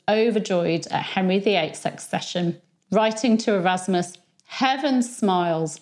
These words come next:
earth rejoices, all is milk and honey and nectar. Tight-fistedness is well and truly banished.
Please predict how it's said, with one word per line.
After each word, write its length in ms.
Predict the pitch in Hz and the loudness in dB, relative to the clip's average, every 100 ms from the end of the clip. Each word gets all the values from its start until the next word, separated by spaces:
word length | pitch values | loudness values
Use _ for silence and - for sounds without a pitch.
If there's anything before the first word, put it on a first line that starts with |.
| _ _ - | _ _ 0
earth 360 | 226 247 247 - | 2 2 0 0
rejoices, 840 | 233 - 180 175 180 - 175 160 - - - _ | 0 0 0 0 -2 -2 -2 -2 -10 -20 -20 _
all 380 | 285 302 311 302 | 2 4 4 4
is 240 | - 214 202 | 2 2 4
milk 480 | 190 233 247 247 - | 4 4 2 -2 -2
and 160 | 208 190 | 0 0
honey 480 | - 196 190 190 - | 0 2 2 0 0
and 240 | 196 180 | 2 4
nectar. 640 | 175 170 - - 160 165 - _ _ _ - | 4 0 -4 -4 -2 -2 -6 _ _ _ -10
Tight-fistedness 1160 | - 208 202 - - 220 - 208 202 190 190 - | -2 0 0 -4 -4 -4 -2 -2 2 0 0 -2
is 160 | 208 185 | 0 0
well 460 | 185 226 226 233 | 2 2 4 2
and 220 | 233 226 202 | 2 2 2
truly 460 | - 180 185 175 | -2 0 2 2
banished. 640 | 180 175 175 165 151 - | 2 2 2 0 -4 -12